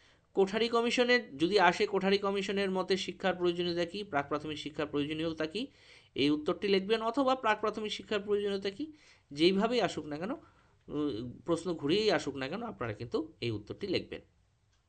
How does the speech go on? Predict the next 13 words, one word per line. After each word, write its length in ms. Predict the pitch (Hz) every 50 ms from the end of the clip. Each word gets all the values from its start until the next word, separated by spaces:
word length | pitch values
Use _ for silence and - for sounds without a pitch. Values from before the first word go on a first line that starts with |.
| _ _ _ _ _ _ _ _ - _ _
তাহলে 140 | - 113 120
প্রাক 280 | - - 156 180 185
প্রাথমিক 320 | - 220 202 196 208 214 196
শিক্ষার 340 | - 208 196 - 220 208 202
প্রয়োজনীয়তা 640 | 196 196 190 190 190 196 202 202 208 196 202 208
এক 200 | 190 175 180 180
নাম্বার 240 | 196 196 208 214 208
কি? 200 | - 240 247 277 - _ _ _ _ - - _ _ _ _ _ _ _ _ _ _
সুস্থ 460 | - - - - 233 - - - - 254 247 240 - -
অভ্যাস 720 | - 123 127 127 123 117 - - 127 98 80 113 - -
বা 120 | 160 180 190
সু 260 | 190 - - 262 247
অভ্যাস। 540 | - - 127 117 98 98 - 127 101 -